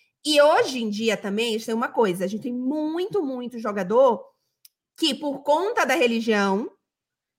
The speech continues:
e aí eu não entendo nada, então não sei se é evangélica, não sei se é outra,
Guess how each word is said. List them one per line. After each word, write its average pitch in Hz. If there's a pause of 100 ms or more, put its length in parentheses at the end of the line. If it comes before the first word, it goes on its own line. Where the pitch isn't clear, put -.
(320)
e 233
aí 226
eu 214
não 220
entendo 220
nada, 170
então 185
não 196
sei 196
se 196
é 190
evangélica, 180
não 180
sei 190
se 190
é 160
outra, 214